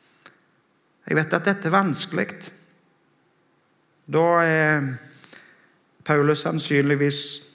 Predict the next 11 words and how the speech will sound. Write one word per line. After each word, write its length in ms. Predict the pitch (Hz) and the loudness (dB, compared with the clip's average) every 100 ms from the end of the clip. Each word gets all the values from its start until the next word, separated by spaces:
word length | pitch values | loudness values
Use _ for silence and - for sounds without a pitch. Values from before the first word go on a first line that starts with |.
| - - - - | -20 -18 -12 -4
eller 220 | 151 143 | 0 4
han 160 | 147 156 | 2 2
ser 320 | - 139 139 | 2 4 4
at 140 | 135 147 | 2 2
nå 60 | 143 | 2
går 200 | 135 135 | 2 2
det 40 | |
mot 180 | 139 143 | 0 -2
slutten 380 | 143 135 - 143 | 0 0 0 -4
for 120 | 151 | 2
han. 240 | 139 175 | 2 2